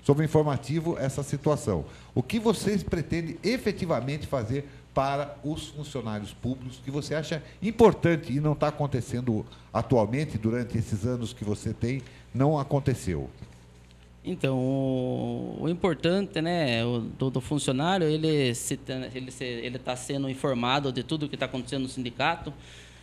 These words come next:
Speaker 2: É, uma sede própria pra nós também, que nós não temos. O sindicato hoje paga um aluguel. E uma sede mais próxima também do centro, que o, também o funcionário não pode tá, não tá, não tá como chegar lá no,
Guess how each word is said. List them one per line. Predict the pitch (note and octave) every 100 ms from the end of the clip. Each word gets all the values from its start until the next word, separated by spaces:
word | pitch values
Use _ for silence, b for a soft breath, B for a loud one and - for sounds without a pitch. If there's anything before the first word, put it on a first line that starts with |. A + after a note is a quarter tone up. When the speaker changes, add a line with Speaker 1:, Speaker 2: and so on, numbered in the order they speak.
| B
Speaker 2:
É, | - C3 B2 A#2 A#2
uma | A#2+ F3
sede | F3 - E3+ C#3+
própria | D3 D3+ -
pra | B2+
nós | B2 C3+ D3
também, | - B2 C#3+
que | C#3
nós | C3+ C3
não | D#3
temos. | D3 C3 D3+ D#3 - - - - - - - - - -
O | -
sindicato | C3 B2 C#3 C#3
hoje | C#3 C#3+ C3
paga | B2+ C3+ C#3+ C3+
um |
aluguel. | B2+ B2+ B2 C#3+ E3 D3+ - B B B
E | -
uma | E3 D#3+
sede | D#3+ E3+
mais | E3+ F#3 G3+
próxima | - E3 F3+ -
também | C#3 C#3+ D3
do | C#3+
centro, | - D#3 F#3 F#3+ D3+ B2 - -
que | D3
o, | C#3+
também | C3+ C#3+ D#3
o | D3+ B2+ B2 - - -
funcionário | D#3 D3 D3 E3
não | F3+
pode | G#3 - F#3+ F#3
tá, | - D3 B2 A2+ A#2
não | B2 C#3+
tá, | C#3+ F3+
não | G3+
tá | -
como | C4 B3+
chegar | C4 G#3 F3+ G3
lá | E3
no, | D3+